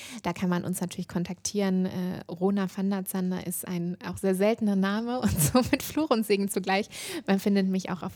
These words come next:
all-, allen Portalen und natürlich auch auf Cycross kann man uns über LinkedIn oder über Cycross direkt kontaktieren.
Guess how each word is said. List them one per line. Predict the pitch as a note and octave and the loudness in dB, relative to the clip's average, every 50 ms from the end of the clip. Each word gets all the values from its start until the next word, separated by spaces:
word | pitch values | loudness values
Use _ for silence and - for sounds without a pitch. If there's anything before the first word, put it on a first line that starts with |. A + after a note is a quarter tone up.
| - | -8
all-, | - F#3 F3+ F3+ F#3 - | -6 -4 -2 -2 -2 -2
allen | F3+ F#3 F#3 F#3 | -2 -2 0 -2
Portalen | F#3 - F#3 F3+ - - F#3+ F3+ F#3 F3+ | -2 -2 -4 -6 -4 -4 -4 -2 -2 -2
und | F#3+ F#3+ | -2 -2
natürlich | F#3 F#3 F#3 - - F#3 - - | -2 -2 -4 -4 -8 -8 -6 -8
auch | - - | -10 -8
auf | - - | -10 -10
Cycross | - - F3+ F3 - - F#3+ F3+ - | -8 -8 -8 -8 -8 -6 -6 -8 -6
kann | - - F3 | -4 -4 -4
man | F3 E3+ E3+ | -2 -2 -4
uns | - F3 F3 - | -4 -6 -6 -6
über | - F3+ F3+ E3 | -6 -4 -4 -2
LinkedIn | E3+ E3+ F#3 F#3 F#3 - - F3+ E3+ E3+ | 0 0 2 0 0 -2 -2 -4 -4 -2
oder | E3+ E3+ E3 D#3+ - | -2 -4 -6 -6 -6
über | E3+ E3+ F3+ | -4 -4 -4
Cycross | - - F3+ F3 - - F#3 - - | -4 -4 -4 -6 -4 -6 -8 -8 -8
direkt | - - - F3+ - - | -10 -10 -8 -10 -10 -8
kontaktieren. | - - F3+ F3 - - F3+ - - - G3 F3+ | -6 -6 -6 -6 -6 -8 -12 -10 -6 -4 -2 -2